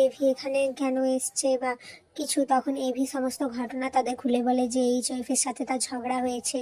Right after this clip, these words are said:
অপরদিকে বাড়ির সবাই, কথা সহ বাড়ির সবাই তো চি-, চিন্তা করতে থাকে যে এভি কোথায় গিয়েছে।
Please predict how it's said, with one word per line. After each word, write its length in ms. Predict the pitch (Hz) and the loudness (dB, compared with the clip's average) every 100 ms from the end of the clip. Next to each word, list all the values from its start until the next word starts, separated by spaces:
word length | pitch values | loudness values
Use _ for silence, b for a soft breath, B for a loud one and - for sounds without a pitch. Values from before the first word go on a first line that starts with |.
| 247 _ _ _ B B B B - | -6 _ _ _ B B B B 4
অপরদিকে 520 | 269 311 294 302 311 | 8 10 8 8 4
বাড়ির 340 | 269 247 277 | 4 4 2
সবাই, 340 | - 269 254 262 - | 2 4 4 4 2
কথা 300 | 254 254 262 | 0 0 0
সহ 200 | 254 269 269 | 2 2 2
বাড়ির 260 | 254 240 262 | 2 2 0
সবাই 260 | 262 247 262 | 0 0 0
তো 120 | 269 | 0
চি-, 300 | 254 269 254 - 247 | 0 0 -2 -4 -6
চিন্তা 300 | 277 254 269 | -2 2 4
করতে 240 | 277 262 277 | 2 0 0
থাকে 260 | 285 247 269 | 2 4 4
যে 120 | 302 B B B | 2 B B B
এভি 200 | 302 294 | 2 4
কোথায় 440 | 285 294 - 294 294 | 4 2 -2 0 0
গিয়েছে। 520 | 277 269 262 - 285 | 4 4 4 6 6